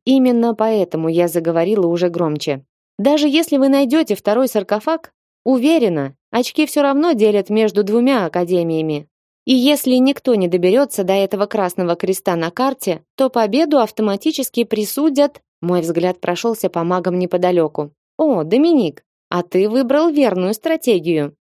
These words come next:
Я приятно удивлена. Чужими руками получить главный приз. Хитро, очень хитро». Вдруг кто-то выругался, и один из студентов растянулся по земле, хватаясь за ногу. Он попытался подняться,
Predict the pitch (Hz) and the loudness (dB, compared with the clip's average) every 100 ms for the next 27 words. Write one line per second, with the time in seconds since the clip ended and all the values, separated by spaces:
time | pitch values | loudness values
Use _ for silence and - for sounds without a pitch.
0 | _ 190 180 160 156 247 277 214 - 208 | _ -4 0 0 -2 -2 0 0 0 0
1 | 220 240 262 277 320 214 190 214 _ - | 0 2 2 2 2 0 -2 -8 _ -4
2 | 262 262 254 381 320 226 202 202 226 302 | 0 2 2 2 4 2 0 -2 0 0
3 | 220 175 180 214 185 180 185 202 247 254 | 0 0 0 0 0 2 2 2 0 0
4 | 311 190 - - _ _ _ - - 370 | 0 -2 -4 -16 _ _ _ -6 -2 -2
5 | 294 233 190 214 - _ - 220 190 - | 0 2 2 0 -6 _ -4 0 0 0
6 | 277 320 - 359 - 175 156 175 - _ | 0 0 -2 -4 0 0 0 -2 -10 _
7 | _ _ 165 170 214 285 - - _ - | _ _ -14 -4 -2 -2 -6 -20 _ -10
8 | - 269 214 180 262 302 196 170 156 - | -4 -2 0 0 0 0 2 0 -2 -8
9 | 147 - _ - 175 175 180 170 - 180 | -12 -14 _ -4 -2 0 0 -2 -4 -4
10 | 170 226 214 170 175 175 - 196 247 220 | -2 -2 -2 -4 -4 -4 -2 -2 0 -2
11 | 175 175 190 208 247 190 180 190 180 165 | -4 -2 -2 -2 -2 -4 -2 0 0 -2
12 | 156 160 151 139 139 - _ - 240 254 | -4 -4 -4 -6 -10 -12 _ -4 -2 0
13 | 247 254 262 - 269 277 262 175 - 156 | -2 -2 -2 -2 -2 0 0 0 -4 -12